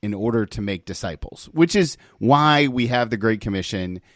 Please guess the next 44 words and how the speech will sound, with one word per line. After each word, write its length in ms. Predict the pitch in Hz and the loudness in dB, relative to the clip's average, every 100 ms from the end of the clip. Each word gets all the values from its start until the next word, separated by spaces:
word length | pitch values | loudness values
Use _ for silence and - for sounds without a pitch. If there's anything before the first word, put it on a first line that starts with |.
| _ - | _ -8
It's 200 | 101 104 | -8 -4
why 460 | 107 113 113 107 | 0 2 2 0
Jesus 480 | 98 95 107 104 98 | -2 -6 -6 -4 -8
clearly 500 | - - 139 127 107 | -8 0 2 2 0
modeled 380 | 98 92 90 92 | 0 -2 -4 -6
it 80 | - | -8
for 220 | 98 87 | -8 -8
us 120 | - | -6
in 60 | 92 | -8
our 80 | 87 | -8
time 320 | 92 87 82 | -8 -8 -8
on 140 | 85 | -8
earth. 400 | 90 87 - - _ _ _ - | -6 -6 -8 -20 _ _ _ -8
It's 180 | 101 - | -8 -2
why 320 | 107 107 110 | 0 2 2
we 220 | 98 98 | 0 -4
kind 260 | - 113 104 | -6 -4 -2
of, 260 | 95 85 _ _ _ _ - | -4 -6 _ _ _ _ -8
um, 360 | 95 90 87 123 | -6 -4 -8 -10
we 360 | 107 135 143 | -2 2 2
have 160 | 123 110 | 2 -2
a 80 | 95 | 0
part 300 | - 131 - | 2 0 0
to 100 | - | -10
play 240 | 92 71 | -10 -10
in 100 | 67 | -14
this. 320 | 64 - - - | -14 -14 -10 2
And, 200 | 285 - - _ _ - | 2 2 -12 _ _ 0
and 80 | 190 | 2
let's 160 | 240 | 2
be 120 | - 175 | 0 -2
clear, 260 | 226 120 | 0 0
part 280 | - 214 247 | 2 2 4
of 60 | 120 | 2
that 220 | 87 90 | 2 0
is 180 | 104 - | -2 -2
because 540 | 123 - 113 101 - _ _ _ _ _ _ _ _ _ _ _ | -4 0 -2 -2 -12 _ _ _ _ _ _ _ _ _ _ _
when 240 | 120 131 127 | 0 4 6
we 120 | 160 | 6
make 200 | 160 135 | 6 2
disciples, 480 | 113 - 160 123 110 | 0 0 0 0 0
it 100 | 104 | -2
transforms 600 | 147 127 - 139 131 135 | 2 2 2 2 4 4
us. 460 | - - - - | 0 -6 -12 -12